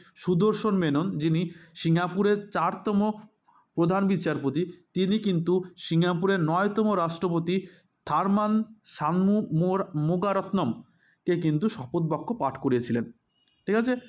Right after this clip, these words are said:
শার-, আহ, শারমান শানু-, আহ, শানমুগারত্নম সিঙ্গা-, যিনি সিঙ্গাপুরের নয়তম রাষ্ট্রপতি, তাকে কিন্তু সিঙ্গাপুরের প্রধান বিচারপতি সুদর্শন মেনন কিন্তু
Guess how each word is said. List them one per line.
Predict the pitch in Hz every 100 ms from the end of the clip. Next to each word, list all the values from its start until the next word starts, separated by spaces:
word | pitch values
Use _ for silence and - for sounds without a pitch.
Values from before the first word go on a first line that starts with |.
| - - _ _ _
শার-, | - - 165 180 196 202 160
আহ, | 156 147
শারমান | 147 156 190 202 214 226 220 - - - - -
শানু-, | - - 143 170 220 214 -
আহ, | 147 143 135 131
শানমুগারত্নম | 127 156 180 202 208 202 202 202 208 208 208 - _ - - _ _ _
সিঙ্গা-, | - 156 170
যিনি | 165 185
সিঙ্গাপুরের | 190 165 170 170 196
নয়তম | 165 165 185 196 190
রাষ্ট্রপতি, | 185 180 196 202 214 214 - - -
তাকে | 143 165
কিন্তু | 196 208 202 214 202 202 - _ _ _ _ _ _ - _
সিঙ্গাপুরের | - 151 170 165 190
প্রধান | - 185 202 202
বিচারপতি | 202 208 196 202 214
সুদর্শন | - 170 185 202 208 180
মেনন | 165 165 185
কিন্তু | 180 156 151 247